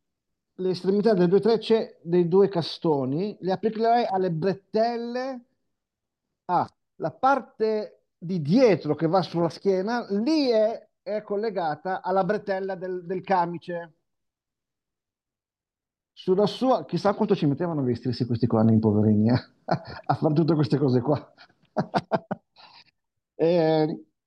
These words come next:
applicherai alle bretelle dell'efod sulla parte anteriore.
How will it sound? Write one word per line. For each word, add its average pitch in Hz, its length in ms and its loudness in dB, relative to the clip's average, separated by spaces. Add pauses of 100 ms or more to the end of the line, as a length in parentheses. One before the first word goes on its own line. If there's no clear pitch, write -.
(140)
applicherai 220 880 -2
alle 190 200 -14
bretelle 214 1040 -8
dell'efod 151 960 -2
sulla 214 240 -2
parte 151 380 2
anteriore. 147 840 -2